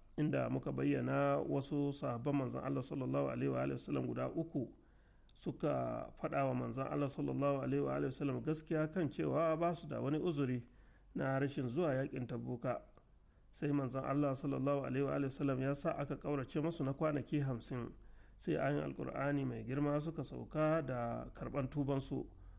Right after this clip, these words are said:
wanda ake karantawa har ranar kiyama a cikin Alƙur'ani mai girma. A lokacin da Allah Ta'ala ya karɓi tubansu, Ka'ab ɗan Malik, ɗaya daga cikinsu, ya ce,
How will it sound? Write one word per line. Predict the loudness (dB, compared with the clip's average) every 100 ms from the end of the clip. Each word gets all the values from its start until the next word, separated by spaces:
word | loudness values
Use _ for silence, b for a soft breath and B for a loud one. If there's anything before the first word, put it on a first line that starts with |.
| b
wanda | -4 -2 -2
ake | -2 -2 -2
karantawa | 0 0 0 2 4 4 2
har | 0
ranar | 2 2 4 2
kiyama | 0 -2 2 4 4 2
a | -4
cikin | -8 -2 -2
Alƙur'ani | -2 -2 2 4
mai | 2 0
girma. | -2 -2 -2 -2 -4 -16 -20 b b b
A | 0
lokacin | 0 0 0 2
da | 4
Allah | 2 2
Ta'ala | 2 4 4 6 4 4 2
ya | 2 2
karɓi | 2 -2 0
tubansu, | 2 4 2 0 -2 -2 -4 -16 -18 -2
Ka'ab | 0 0 0
ɗan | 2 4
Malik, | 6 4 4 2 -2
ɗaya | 0 2
daga | 2 0
cikinsu, | -2 -2 0 0
ya | 0 2 0
ce, | 2 4 4 2